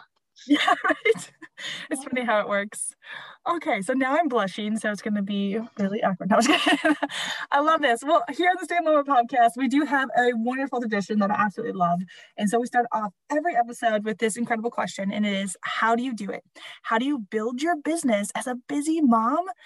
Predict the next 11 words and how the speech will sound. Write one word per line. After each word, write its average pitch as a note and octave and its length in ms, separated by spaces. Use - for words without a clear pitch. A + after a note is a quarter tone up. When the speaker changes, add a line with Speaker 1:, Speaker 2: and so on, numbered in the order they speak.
Speaker 1:
and A#3+ 120
keep D#4 180
your D#4+ 80
stability? A3 540
Speaker 2:
Uh, C4+ 180
simplicity. C#4+ 840
I, B3 540
some C#4+ 260
people D#4 360
may C#4 160
s-, C4+ 140